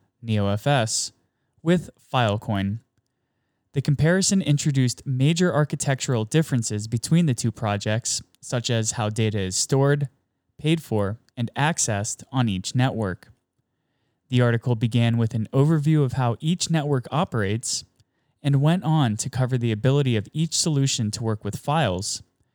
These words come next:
noting the disparity in estimated speed of placing data and the presence of unique features in Neo F S.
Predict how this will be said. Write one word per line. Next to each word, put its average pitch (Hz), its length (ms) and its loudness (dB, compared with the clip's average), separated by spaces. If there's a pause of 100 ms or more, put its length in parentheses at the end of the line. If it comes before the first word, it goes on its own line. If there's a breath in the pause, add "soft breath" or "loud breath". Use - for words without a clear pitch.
(260)
noting 135 440 2
the 110 100 2
disparity 120 640 0
in 104 100 -2
estimated 113 560 -2
speed 160 400 0
of 165 160 -6
placing 117 380 -2
data 117 480 0 (400)
and 127 160 0
the 110 60 0
presence 127 640 0
of 113 120 -6
unique 107 320 -2
features 104 680 -4 (260)
in 165 160 2
Neo 95 320 2
F 101 180 0
S. 127 520 -2